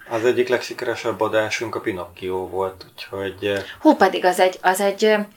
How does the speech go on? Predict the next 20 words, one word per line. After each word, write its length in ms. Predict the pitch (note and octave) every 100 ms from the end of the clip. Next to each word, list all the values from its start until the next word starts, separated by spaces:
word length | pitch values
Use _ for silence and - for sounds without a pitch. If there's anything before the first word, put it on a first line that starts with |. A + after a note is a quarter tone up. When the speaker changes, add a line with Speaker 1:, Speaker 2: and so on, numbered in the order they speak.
| - - _
Speaker 2:
hogy 160 | D4+
is 160 | A3 -
mondjam, 200 | E3+ E3+
érdekes 460 | F#3+ D#3+ D3+ D#3 D#3
utazás 520 | E3 D#3 D3 - -
volt. 400 | D3+ D3+ D#3 - - _ - -
Ö, 300 | D#3+ D#3 D#3
mert 180 | D#3+ D#3+
ez 200 | D#3+ -
nem, 340 | - G#3 F3 -
nem, 280 | G3 G3 D#3+ -
szerintem 340 | - F3 F#3+ -
az 260 | D#3+ E3+
nem 180 | A#3+ B3+
felolvasható 840 | G3 D3 C#3 C3 D3 - C#3+ C3+ C3
egy 140 | C#3+
mai 240 | C#3 C3 A2+
gyereknek. 640 | - - - - G#2+ - _ _ _ _ _ _ _ _ _ _ _ _ _ -
Speaker 1:
Mm, 320 | G#2+ G2+ F#2+
nem. 260 | F#2 F#2